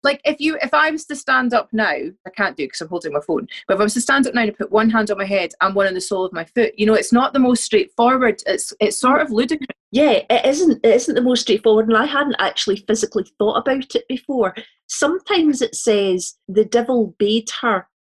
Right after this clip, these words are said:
Speaker 2: put it on head and foot," and I was like, "Is that the devil that's putting his hand on her head and on her foot?"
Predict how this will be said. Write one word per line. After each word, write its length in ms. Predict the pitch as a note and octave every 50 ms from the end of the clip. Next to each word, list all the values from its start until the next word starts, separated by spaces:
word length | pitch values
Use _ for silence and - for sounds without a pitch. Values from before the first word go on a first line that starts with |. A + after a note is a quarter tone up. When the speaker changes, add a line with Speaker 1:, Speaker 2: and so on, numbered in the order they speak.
| _ _ -
Speaker 2:
put 160 | C#4+ B3 -
it 80 | B3 -
on 240 | - G#3+ A3 A3 A3
head 340 | A3 G#3+ - A3+ A3+ A3+ A3 - -
and 200 | G#3+ G3+ G3+ G3+ - _
foot," 300 | - C#4+ A3+ - - - - _ _ _ _ -
and 100 | A3+ A#3
I 60 | A#3
was 120 | A3+ A3+
like, 160 | A#3+ - - _
"Is 140 | - A3+ A3
that 200 | D4 D#4+ E4+ - - _
the 80 | - D#4+
devil 600 | B3 G#3 F3+ - A3+ A3+ A#3+ - F#4 F4 D4 A3+
that's 240 | G#3 A#3 - - -
putting 320 | - - - - - A#3+
his 200 | B3 A#3 G#3+ -
hand 500 | - - A3 A3+ A3 G3 F#3 F3 F3 - - _ _ _ -
on 200 | G#3 G3+ G#3 G#3
her 140 | G#3 A3 A3+
head 380 | - - - G3+ F#3+ F3+ - - -
and 80 | G3
on 140 | F#3+ F#3 F#3
her 80 | F3 F3 - _ _
foot?" 360 | A3+ F3+ - - _ - -